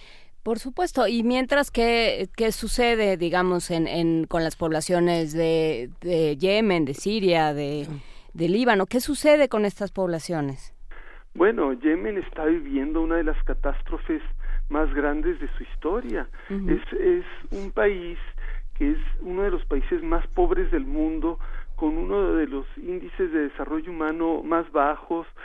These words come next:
Speaker 2: con un Producto Interno Bruto bajísimo, este, que está siendo utilizado, eh,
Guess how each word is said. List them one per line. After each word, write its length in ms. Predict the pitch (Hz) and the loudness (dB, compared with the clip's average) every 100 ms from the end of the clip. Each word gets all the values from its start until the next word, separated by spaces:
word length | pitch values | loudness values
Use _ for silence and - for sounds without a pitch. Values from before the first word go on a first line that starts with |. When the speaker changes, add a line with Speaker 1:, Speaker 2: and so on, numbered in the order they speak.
| - - | -16 -8
Speaker 2:
con 140 | - 180 | 0 0
un 100 | 190 | 0
Producto 400 | 208 196 - 196 | -4 -4 -4 -4
Interno 460 | 185 175 160 180 | 0 0 0 -2
Bruto 500 | 160 175 - 180 165 - - - | -2 -4 0 0 0 -6 -16 -8
bajísimo, 920 | 151 143 - 165 - - 165 190 202 - - - - - | -4 -4 -6 -12 -10 -8 -6 -8 -12 -16 -20 -20 -16 -2
este, 800 | 160 151 - - 160 147 143 - - 269 - - - - | 0 0 -2 -4 0 2 0 -4 -14 -18 -14 -12 -12 -6
que 100 | 180 | -4
está 600 | - - 180 190 196 - - - | -2 2 4 4 2 -2 -6 -6
siendo 340 | 190 - 214 | -4 0 0
utilizado, 920 | - - - - - 165 175 185 202 - - - - 147 | 0 -2 -4 -2 2 4 4 2 -2 -6 -4 -2 0 0
eh, 600 | 151 143 139 135 - | 0 0 0 0 0